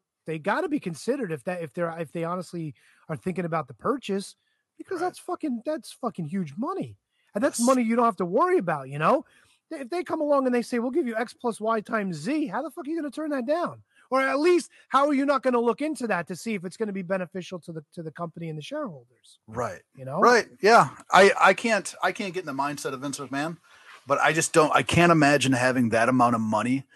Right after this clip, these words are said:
Speaker 2: at the age that he's at and not just going, "You know what? I'm gonna, I'm just gonna go sit on the lawn and drink an iced tea and hang out."
Speaker 1: Oh,
Speaker 2: You know
Speaker 1: he
Speaker 2: what I
Speaker 1: did it
Speaker 2: mean?
Speaker 1: for
Speaker 2: Like,
Speaker 1: s-, he did it for six months. He hates it.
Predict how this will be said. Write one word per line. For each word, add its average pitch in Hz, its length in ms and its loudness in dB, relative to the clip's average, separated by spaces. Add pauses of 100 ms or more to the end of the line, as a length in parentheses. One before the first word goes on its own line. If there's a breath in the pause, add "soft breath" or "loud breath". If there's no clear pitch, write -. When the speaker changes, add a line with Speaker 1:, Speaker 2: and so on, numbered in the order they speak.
(280 soft breath)
Speaker 2:
at 117 200 0
the 117 160 -6
age 113 320 -6
that 120 100 0
he's 110 200 -8 (120)
at 98 400 -4 (440)
and 139 180 4
not 135 180 6
just 123 160 2
going, 139 160 6
"You 131 80 8
know 135 140 8
what? 139 240 6 (1080)
I'm 127 140 6
gonna, 151 160 6 (140)
I'm 135 120 4
just 143 140 0
gonna 156 100 2
go 135 140 4
sit 131 220 2
on 131 120 4
the 120 60 2
lawn 117 380 2 (400)
and 117 100 -2
drink 117 240 -2
an 120 80 -2
iced 113 260 -2
tea 110 300 -6 (100)
and 104 100 -8
hang 107 260 -4
out." 104 280 -2
Speaker 1:
Oh, 269 100 6
Speaker 2:
You - 20 6
know 175 80 6
Speaker 1:
he - 40 8
Speaker 2:
what - 40 6
I - 20 6
Speaker 1:
did 127 80 6
it - 80 6
Speaker 2:
mean? - 60 -2
Speaker 1:
for - 60 2
Speaker 2:
Like, 143 120 4
Speaker 1:
s-, - 80 -14
he 240 180 -8 (160)
did 269 100 -6
it 202 80 -4
for 220 100 -10
six - 240 -10
months. 214 280 -6
He 151 100 -10
hates 185 300 -8
it. 123 140 -20